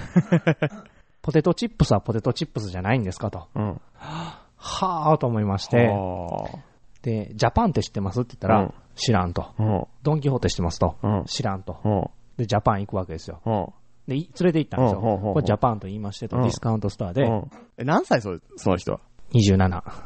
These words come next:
Speaker 1: あ、お、同年代。
Speaker 2: 同年代。
Speaker 1: うん。男？女？
Speaker 2: 女の人。
Speaker 1: 女。
Speaker 2: うん。
Speaker 1: うん。
Speaker 2: で、ジャパンの駐車場に止めて、
Speaker 1: うん。
Speaker 2: で、なんぞ買ったら、まあ、駐車場、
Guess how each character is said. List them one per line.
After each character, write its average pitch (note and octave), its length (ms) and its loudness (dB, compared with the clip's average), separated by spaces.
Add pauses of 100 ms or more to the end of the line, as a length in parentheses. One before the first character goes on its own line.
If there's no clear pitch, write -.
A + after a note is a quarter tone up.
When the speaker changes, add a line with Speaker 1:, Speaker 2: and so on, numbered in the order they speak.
(420)
Speaker 1:
あ、 B2+ 180 2
お、 A2 140 2
同 A#2+ 200 2
年 A#2 160 0
代。 G2 260 -4
Speaker 2:
同 A#2 160 2
年 A#2 200 2
代。 G2+ 120 -2
Speaker 1:
う - 20 -2
ん。 G2+ 200 -4
男？ - 480 -4
女？ E3+ 300 0
Speaker 2:
女 B2 240 2
の A2 80 -2
人。 C#3 140 -4
Speaker 1:
女。 B2 280 -2 (100)
Speaker 2:
う B2 60 4
ん。 - 20 6
Speaker 1:
う E2 180 4
ん。 - 60 -8 (460)
Speaker 2:
で、 D3 220 2 (300)
ジ G#2+ 120 -2
ャ G#2 40 -2
パ C3 220 4
ン G2 140 -4
の F2+ 140 -12
駐 G#2 180 -6
車 A2 140 -4
場 F#2 160 -10
に D#2+ 100 -14
止 A#2+ 100 -6
め F#2 140 -4
て、 D3+ 260 2
Speaker 1:
う B2 60 0
ん。 G#2 180 0 (320)
Speaker 2:
で、 A#2+ 260 -2
な C3 160 0
ん D3 40 2
ぞ D3+ 120 2
買 G#3 140 2
っ - 40 -10
た A#2+ 80 0
ら、 G2 80 -2
ま G2 100 -4
あ、 - 20 -8
駐 A2 160 -4
車 A2+ 340 0
場、 G2+ 340 -6